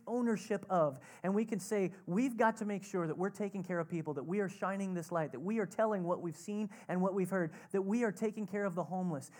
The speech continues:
that we are caring for those who are fatherless, that we are making sure that we're, uh, uh, serving and loving people into the kingdom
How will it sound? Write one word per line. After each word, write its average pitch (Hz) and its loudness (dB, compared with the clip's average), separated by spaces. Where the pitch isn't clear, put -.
that 214 2
we 233 2
are 208 4
caring 233 2
for 202 2
those 190 4
who 214 -2
are 170 2
fatherless, 180 2
that 190 -2
we 233 2
are 208 6
making 233 2
sure 208 0
that 196 2
we're, 214 4
uh, 190 4
uh, 160 2
serving 214 0
and 180 -2
loving 208 0
people 175 -4
into 214 -2
the 156 -8
kingdom 147 -8